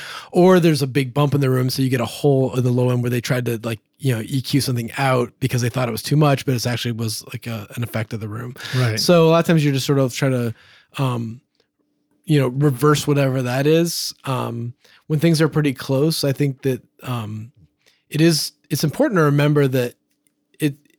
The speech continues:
Speaker 1: it can be tricky. You know, for me in mastering, like, I've got a,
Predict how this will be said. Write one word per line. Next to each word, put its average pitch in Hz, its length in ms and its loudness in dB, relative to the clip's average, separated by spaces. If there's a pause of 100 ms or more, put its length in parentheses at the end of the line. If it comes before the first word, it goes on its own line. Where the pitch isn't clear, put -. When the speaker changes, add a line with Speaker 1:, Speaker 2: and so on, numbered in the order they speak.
(120)
Speaker 1:
it 143 120 -4
can 151 80 2
be 143 100 2
tricky. 156 680 2 (1400)
You 151 160 2
know, 123 320 0
for 143 120 0
me 165 220 6
in 143 100 4
mastering, 147 400 0
like, 127 140 -4
I've 131 100 -2
got 135 160 -2
a, 127 80 -4